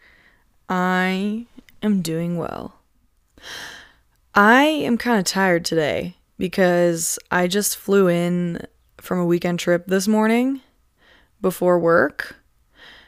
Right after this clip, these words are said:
And so I've kind of been, like, on the go all day, just going from one thing to the next, you know? I went on a weekend trip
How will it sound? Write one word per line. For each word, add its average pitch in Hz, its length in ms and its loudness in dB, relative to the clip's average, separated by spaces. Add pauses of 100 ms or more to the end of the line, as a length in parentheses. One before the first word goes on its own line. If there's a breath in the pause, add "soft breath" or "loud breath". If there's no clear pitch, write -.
(120 loud breath)
And 190 260 0
so 180 680 4 (340)
I've 196 220 -4
kind 180 300 -8
of 254 80 -4
been, 302 200 -4
like, 302 500 -8 (480)
on 190 240 -2
the 170 80 -2
go 165 240 -2
all 131 180 -4
day, 101 420 -4 (1000 loud breath)
just 170 220 -4
going 180 220 0
from 170 200 -2
one 165 220 -4
thing 160 240 -4
to 165 100 -4
the 156 120 -4
next, - 600 -10 (220)
you 180 100 -2
know? 165 320 -4 (1160)
I 196 60 0
went 190 160 0
on 196 60 -2
a 190 60 0
weekend 175 380 -2
trip 160 320 -6